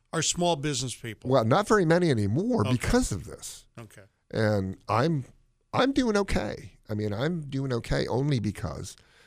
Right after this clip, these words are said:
Speaker 2: um, I'm very streamlined and I have, uh, an income stream that is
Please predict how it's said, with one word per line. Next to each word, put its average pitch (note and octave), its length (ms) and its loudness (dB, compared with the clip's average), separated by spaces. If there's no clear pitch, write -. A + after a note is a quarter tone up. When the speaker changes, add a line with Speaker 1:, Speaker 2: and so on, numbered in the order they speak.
Speaker 2:
um, A2 440 0
I'm G2 180 -2
very G2+ 240 2
streamlined - 680 -6
and F#2 560 -2
I F#2 160 0
have, F2 520 -4
uh, - 220 -2
an F#2+ 180 -4
income F#2+ 500 -2
stream E2+ 440 -8
that F#2+ 160 -2
is - 340 -6